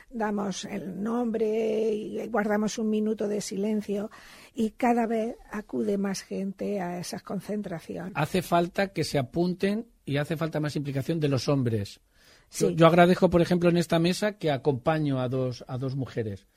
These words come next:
Speaker 2: Y
Speaker 1: Sí.
Speaker 2: cuando digo que, que a-, acompaño es porque ellas lo, ellas lideran, eh, el, el cambio, el proceso de transformación. Tienen que ser ellas las que se pronuncien, que exijan, reivindiquen, que luchen.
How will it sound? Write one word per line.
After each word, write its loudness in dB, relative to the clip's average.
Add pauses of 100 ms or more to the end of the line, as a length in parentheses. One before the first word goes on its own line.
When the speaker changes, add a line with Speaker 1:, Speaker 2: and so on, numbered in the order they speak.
(300)
Speaker 2:
Y -8
Speaker 1:
Sí. -4
Speaker 2:
cuando 0
digo 0
que, 2
que 2
a-, 0
acompaño 0 (380)
es -6
porque -2
ellas 0
lo, 2
ellas 0
lideran, 2
eh, -2 (140)
el, -2
el -4
cambio, -2
el -2
proceso -2
de -4
transformación. -4
Tienen 0
que -4
ser -4
ellas 0
las -4
que 0
se -4
pronuncien, -4
que -6
exijan, -6
reivindiquen, -4
que -6
luchen. -6